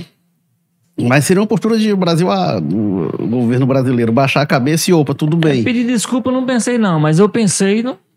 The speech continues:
Speaker 2: espécie de recuo, só assim, nessa linha que você disse que a Janja se manifestou.
Speaker 1: Isso.
Speaker 2: Disse, "Não, vamos contextualizar direito, eu não tava falando, não sei o quê."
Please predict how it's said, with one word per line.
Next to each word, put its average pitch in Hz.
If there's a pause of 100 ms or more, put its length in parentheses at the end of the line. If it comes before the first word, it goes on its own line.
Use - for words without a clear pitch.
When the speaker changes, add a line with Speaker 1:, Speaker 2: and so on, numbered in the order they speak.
(160)
Speaker 2:
espécie 170
de 151
recuo, 170
só 233
assim, 170 (240)
nessa 156
linha 156
que 170
você 165
disse 151
que -
a 151
Janja 139
se 147
manifestou. 156
Speaker 1:
Isso. 104
Speaker 2:
Disse, -
"Não, 104
vamos 196
contextualizar 180
direito, 156
eu 175
não 190
tava 170
falando, 160
não 147
sei 139
o 120
quê." 160